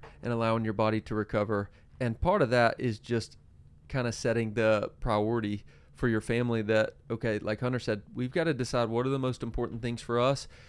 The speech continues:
and we've gotta have a hard line on these because it is gonna be so easy for a lot of things to start coming in there. And so that's one of the things that I think would be really helpful for people is to,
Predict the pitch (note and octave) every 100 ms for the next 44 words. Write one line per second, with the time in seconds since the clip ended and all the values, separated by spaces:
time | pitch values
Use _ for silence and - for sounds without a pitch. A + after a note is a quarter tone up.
0 | - - G#2+ G#2+ A#2+ B2+ B2+ A#2 A2 A2+
1 | G#2+ - - G#2+ - A#2 A2+ G#2+ G#2+ G#2+
2 | G#2 G2+ G#2 - G#2 G#2 G#2 G#2 - -
3 | A#2 G#2 - C3+ B2 A2 - A2+ G#2 G2
4 | - A#2+ B2 A2+ A2 - G#2+ G2 F#2+ -
5 | G#2 G2+ G2+ - A2 G#2 - - - -
6 | - B2 A2+ A2 G#2+ G2+ G#2 - B2 A#2
7 | - - - - C#3+ D#3+ D3 C#3+ C#3 C3
8 | B2 B2+ A2+ A2+ A#2 A#2 A#2+ A#2 A2+ B2
9 | A#2+ A#2+ A#2 - A2 A#2+ B2 A2+ A#2 A2+
10 | A2 - B2